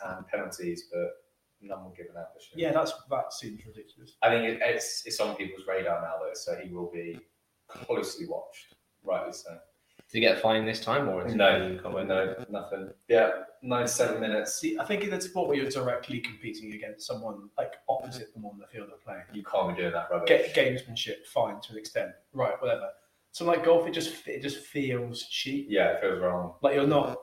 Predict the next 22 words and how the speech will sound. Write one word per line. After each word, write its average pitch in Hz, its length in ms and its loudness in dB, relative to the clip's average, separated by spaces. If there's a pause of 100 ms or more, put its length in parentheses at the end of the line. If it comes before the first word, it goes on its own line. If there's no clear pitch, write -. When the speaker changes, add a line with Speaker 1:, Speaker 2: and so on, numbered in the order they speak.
Speaker 2:
you're, 139 340 4 (120)
you're 131 440 0 (340)
Speaker 1:
Yeah, - 320 4 (220)
'cause 156 140 2
it, 180 120 4
Speaker 2:
the 190 40 8
Speaker 1:
like, 175 180 12
Speaker 2:
whole, 208 140 12
Speaker 1:
as, 208 60 12
Speaker 2:
the 202 60 12
whole 214 180 12
point 220 160 12
Speaker 1:
yeah. - 60 10
Speaker 2:
of 165 100 8
the - 80 4
sport 165 180 6
is 139 80 8
about 139 380 2 (180)
the, 139 400 0
them 127 380 4
and 120 180 -6
their - 300 0